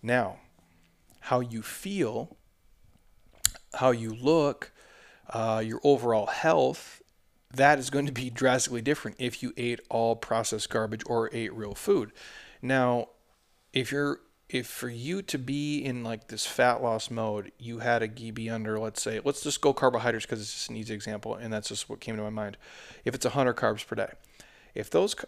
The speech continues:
hundred carbohydrates were made up of Brussels sprouts, asparagus,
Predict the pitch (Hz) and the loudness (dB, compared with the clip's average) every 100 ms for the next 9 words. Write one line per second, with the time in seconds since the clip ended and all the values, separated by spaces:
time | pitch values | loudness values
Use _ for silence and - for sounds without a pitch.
0 | - 156 151 151 135 120 123 120 - - | -4 0 2 2 2 4 4 4 -4 -6
1 | 120 117 117 113 - - - 110 110 110 | -4 0 2 2 0 -12 -6 -2 0 0
2 | 113 - - 147 143 131 - 127 127 123 | -2 -6 4 4 4 -2 2 6 8 6
3 | 123 131 - 113 120 113 117 117 113 110 | 2 -6 -2 2 4 2 2 2 2 0
4 | - | -4